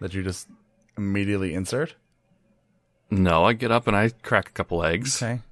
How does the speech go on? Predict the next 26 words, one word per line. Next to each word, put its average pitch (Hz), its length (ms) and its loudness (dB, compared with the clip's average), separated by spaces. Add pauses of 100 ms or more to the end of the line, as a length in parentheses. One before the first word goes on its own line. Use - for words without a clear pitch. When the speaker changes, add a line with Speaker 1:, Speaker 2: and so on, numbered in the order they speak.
(520)
Speaker 1:
You 101 80 -6
walk 104 240 -2
past 123 220 0
the 117 60 -14
bathroom? 120 340 0
Speaker 2:
I - 20 6
don't 156 120 6
think 180 140 4
you 151 120 6
understand 101 440 4
what 87 100 4
happens 90 360 2
here. 90 340 2
Speaker 1:
<laughs> - 1200 -6
Speaker 2:
I 131 160 6
could 156 200 0
brush 139 320 6
it 101 120 6
and 87 80 0
it's 98 100 -2
instantly 117 320 4
gonna 104 100 4
go 98 120 4
mouth. 82 360 -2 (960)
Speaker 1:
Oh, 80 120 -10
man. 73 280 -12